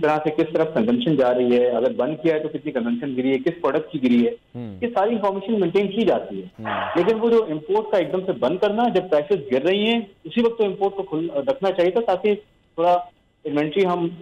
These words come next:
Speaker 1: अ, जो है वो accumulate कर लें।
Speaker 2: Absolutely, अच्छी खासी मिसमैनेजमेंट यहाँ पे नजर आई है। एक और चीज़, अभी हम सुना भी रहे थे नाजरीन को, जो वज़ीर आज़म इस वक्त, जब पहले नई वज़ीर आज़म हुआ करते थे, उस वक्त जो कहते थे वो कि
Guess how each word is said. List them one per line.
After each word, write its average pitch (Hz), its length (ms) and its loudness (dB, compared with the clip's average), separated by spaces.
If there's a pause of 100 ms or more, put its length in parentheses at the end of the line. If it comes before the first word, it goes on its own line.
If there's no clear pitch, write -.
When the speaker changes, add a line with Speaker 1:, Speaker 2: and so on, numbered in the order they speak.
Speaker 1:
अ, 131 80 0
जो 131 180 0
है 139 120 4
वो 180 120 4
accumulate 180 460 0
कर - 80 -2
लें। 104 140 -4
Speaker 2:
Absolutely, 170 520 -2
अच्छी 196 320 0
खासी 196 360 0
मिसमैनेजमेंट 185 600 0
यहाँ 160 160 2
पे 175 100 -2
नजर 156 240 0
आई 151 120 2
है। 196 240 0
एक 208 160 2
और 196 160 2
चीज़, 143 320 -4
अभी 147 220 0
हम 175 160 0
सुना 165 300 0
भी 185 120 -2
रहे 147 180 2
थे 151 180 0
नाजरीन 143 480 -2
को, 170 200 -4
जो 156 280 0
वज़ीर 135 380 0
आज़म 143 380 0
इस 135 160 -6
वक्त, 165 240 0
जब 143 220 -2
पहले 143 200 2
नई 143 140 0
वज़ीर 156 260 2
आज़म 143 200 0
हुआ 131 180 0
करते 131 260 -4
थे, 147 80 -2
उस 147 180 -4
वक्त 147 120 -2
जो 147 140 -4
कहते 131 280 0
थे 147 100 0
वो 147 140 0
कि 151 180 0